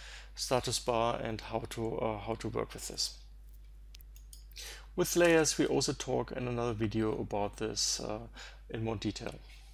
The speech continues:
The last thing we want to look at is at, uh, the status bar in the lower area. It could be that it looks completely different, uh, than, uh, the one you see right now.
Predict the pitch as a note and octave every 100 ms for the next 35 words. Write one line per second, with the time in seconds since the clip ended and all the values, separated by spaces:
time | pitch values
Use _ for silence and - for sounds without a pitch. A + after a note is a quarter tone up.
0 | - - - - - - - - - -
1 | - - F3+ A#3 - B3 G3+ F#3 F3+ F3
2 | E3+ E3 D3 C#3+ - B2+ - - C3 A#2+
3 | A#2+ - C3+ B2+ A2 A2+ - F3 G#3+ -
4 | B2 E3 C4 - - - - C#3 B2 C3
5 | F#3 A#2+ A2 G#2+ A#2+ C#3+ D#3 - - -
6 | - - - B3 - G#3+ G#3 E3+ C#3+ C3+
7 | C#3 C3 - C#3 B2 C#3 C3 B2+ C3 -
8 | C3+ B2 B2 - C#3 B2 A#2 A#2+ B2+ A2
9 | A#2 A2 A2 G#2+ G#2+ A#2 G#2+ G#2 G#2+ -
10 | G#2+ G#2 G#2+ G#2 - - C#3 A2+ A2+ C3+
11 | A2 C3+